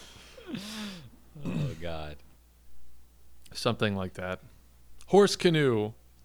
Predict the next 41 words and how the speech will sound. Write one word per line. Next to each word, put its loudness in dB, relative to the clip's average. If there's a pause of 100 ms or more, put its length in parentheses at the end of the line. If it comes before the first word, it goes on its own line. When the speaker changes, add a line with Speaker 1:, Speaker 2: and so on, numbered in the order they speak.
(120)
Speaker 2:
<laughs> -6 (280)
So 8
you 10
can, 6 (140)
Speaker 1:
Yeah. -2 (120)
Speaker 2:
<laughs> -6
so 0
you 8
can 6
travel 8
seamlessly 2
from -2
land 0
to 4
water. 0 (1400)
Uh, -2 (1160)
yeah, 4
I 6
don't 4
know. 0
I, 6
I 6
like 2
the, 6
uh, 2
self-shooting 2
Nerf 0
gun -2
or, -8 (540)
or -6
something. -2
I, 0
I 4
think 4
we 8
can, 2
we 6
can 4
find 2
a 2
product 2